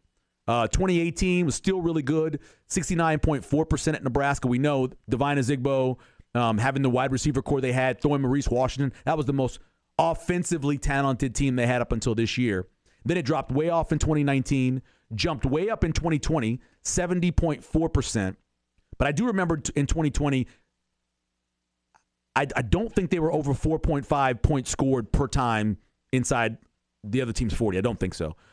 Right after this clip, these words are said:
Uh, fifty-eight point nine in twenty twenty-one. That's crazy year. And then twenty twenty-two so far,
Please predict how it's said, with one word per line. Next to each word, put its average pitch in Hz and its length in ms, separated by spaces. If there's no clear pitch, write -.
Uh, 120 180
fifty-eight 185 480
point 151 220
nine 147 160
in 139 60
twenty 147 200
twenty-one. 135 500
That's 117 140
crazy 123 320
year. 139 380
And 131 140
then 127 100
twenty 156 240
twenty-two 143 360
so 123 160
far, 120 480